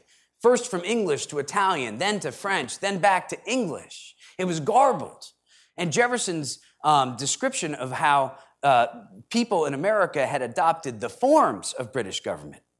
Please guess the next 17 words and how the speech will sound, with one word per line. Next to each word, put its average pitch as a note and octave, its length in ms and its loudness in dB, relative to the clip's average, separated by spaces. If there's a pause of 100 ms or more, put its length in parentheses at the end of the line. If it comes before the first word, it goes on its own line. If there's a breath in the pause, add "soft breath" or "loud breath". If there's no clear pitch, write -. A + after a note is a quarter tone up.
(320)
they C3+ 60 0
dropped G3 300 -2
the D3 160 -6
S. - 480 -8 (540)
Jefferson G#3+ 340 2
was D3+ 140 -4
made F#3 240 -2
to D#3 80 -6
say B2+ 560 0 (420 soft breath)
that D3+ 240 0 (420)
they, D#3+ 380 0 (140)
that C#3+ 420 -2
Americans D#3 540 0
had D3 100 -2
adopted C3 440 0
the A2+ 100 -4
form F3 640 0